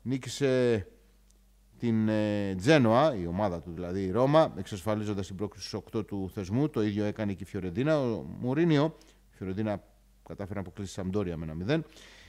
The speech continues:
Ο Μουρίνιο αναφέρθηκε στο φλερτ που είχε με την Ποδοσφαιρική Ομοσπονδία της Πορτογαλίας για να αναλάβει την εθνική ομάδα. Ο προπονητής της Ρώμα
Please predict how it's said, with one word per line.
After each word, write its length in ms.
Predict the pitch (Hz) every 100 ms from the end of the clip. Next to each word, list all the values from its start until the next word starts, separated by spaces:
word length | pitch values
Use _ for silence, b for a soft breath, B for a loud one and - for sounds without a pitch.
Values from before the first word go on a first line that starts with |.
| B B B
Ο 100 | -
Μουρίνιο 260 | 135 190 196
αναφέρθηκε 480 | 160 160 180 170 165
στο 380 | 156 143 135 113
φλερτ 240 | 170 156
που 160 | - 156
είχε 400 | 156 160 156 147
με 120 | 143
την 180 | 135 135
Ποδοσφαιρική 540 | 127 123 - 123 127
Ομοσπονδία 480 | 143 127 123 123 127
της 100 | 110
Πορτογαλίας 600 | 120 113 110 113 139 117
για 140 | 117 113
να 120 | 110
αναλάβει 340 | 107 113 113
την 100 | 107
εθνική 300 | 101 98 101
ομάδα. 340 | 98 110 135 156
Ο 220 | - 104
προπονητής 360 | - 98 107 117
της 140 | 104
Ρώμα 280 | 113 127 120